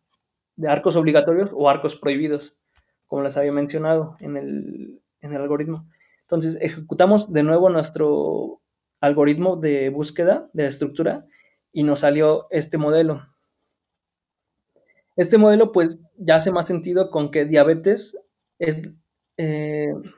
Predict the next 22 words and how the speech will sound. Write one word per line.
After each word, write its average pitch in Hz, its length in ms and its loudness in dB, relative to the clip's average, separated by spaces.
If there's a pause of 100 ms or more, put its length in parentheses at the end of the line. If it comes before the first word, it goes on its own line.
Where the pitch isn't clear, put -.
(340)
es 156 300 -2
un 175 120 2
efecto 175 400 0
y 156 60 -2
no 156 120 0
una 156 200 0
causa. 160 480 0 (520)
No 165 140 4
así 165 200 2
para 165 180 4
insulina, 143 600 -4 (260)
pero 170 340 4
para 143 180 4
el 139 120 0
resto, 143 300 -4
glucosa, 156 680 0
I 170 160 -4
M 160 160 -2
C 156 320 -6
y - 100 -8
pedigree 147 400 -2
sí. 160 320 -10